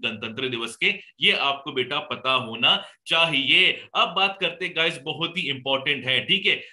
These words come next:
कि भैया आपका जो रिपब्लिक डे तो भैया छब्बीस जनवरी को मनाया जाता है, सुबह सुबह हम यहाँ पे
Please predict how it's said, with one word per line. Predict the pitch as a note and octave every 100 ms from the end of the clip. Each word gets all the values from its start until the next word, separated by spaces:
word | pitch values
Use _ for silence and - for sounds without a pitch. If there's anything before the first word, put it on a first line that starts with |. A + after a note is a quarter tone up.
| _
कि | -
भैया | G#3 F#3 G3+ B3
आपका | F#3 F3 - D3 F#3+ - _ -
जो |
रिपब्लिक | F3 C3 B2 C3 E3+
डे | G3+
तो | G3+
भैया | G#3
छब्बीस | A3+ G#3+ F#3 A3+
जनवरी | A3+ A3+
को | A#3 A3
मनाया | G#3+ G#3
जाता | F#3+ F#3+
है, |
सुबह | F#3+ F#3
सुबह | F#3 F3+
हम | F3+
यहाँ | F3 E3+
पे | F3